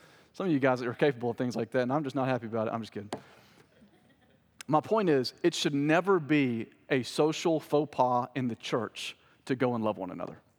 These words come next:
Just shouldn't be. It shouldn't be. And so can we make a conscious agreement with one another that we're going to give availability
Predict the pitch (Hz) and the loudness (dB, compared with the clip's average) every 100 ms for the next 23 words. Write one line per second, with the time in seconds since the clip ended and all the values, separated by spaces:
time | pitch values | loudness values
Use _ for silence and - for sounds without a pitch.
0 | _ - 139 - 107 - - _ _ _ | _ -10 -6 -6 -8 -16 -18 _ _ _
1 | _ _ _ _ - - 202 110 92 _ | _ _ _ _ -12 -8 -6 -8 -12 _
2 | _ _ _ 143 160 165 160 208 196 196 | _ _ _ -2 0 2 2 4 2 2
3 | 151 143 - - 170 202 151 147 160 165 | 2 0 -2 -2 -2 -2 -8 -2 0 0
4 | - 131 135 143 147 139 107 - _ _ | -2 -2 0 0 2 0 -2 -12 _ _
5 | 143 135 160 151 156 151 147 123 156 165 | 0 2 2 2 0 0 -4 2 4 4
6 | 160 - _ _ _ _ _ 135 120 151 | 2 -6 _ _ _ _ _ -6 2 4
7 | 180 160 165 131 104 | 4 4 2 2 -2